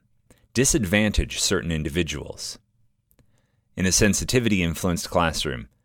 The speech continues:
there may be a diversity of desk arrangements and student work areas. These have been designed to match the needs of students. You arrange the room for the benefit of the individuals.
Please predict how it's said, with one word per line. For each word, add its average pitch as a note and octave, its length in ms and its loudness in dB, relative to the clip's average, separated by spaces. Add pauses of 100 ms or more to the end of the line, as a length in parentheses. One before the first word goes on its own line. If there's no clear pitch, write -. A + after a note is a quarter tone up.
(280)
there F2+ 100 2
may A2+ 220 4
be D#3 160 2
a A#2+ 60 4
diversity F2 840 2
of C#2+ 200 -4
desk - 320 0
arrangements F2 600 0
and D2 140 -6
student F2 380 -2
work F2 200 0
areas. B1+ 560 -4 (840)
These F3 260 4
have F3+ 120 2
been C3+ 160 2
designed F2+ 640 0 (300)
to G#2+ 120 2
match A#2+ 460 2
the B2+ 100 -2
needs G2+ 720 0
of F#2 160 -2
students. - 640 -2 (600)
You C3+ 180 4
arrange D3+ 440 4
the A#2 100 4
room F2+ 460 2 (440)
for C3 220 2
the A2+ 140 6
benefit A2 540 2
of G2 140 4
the F#2 140 0
individuals. F2+ 840 -2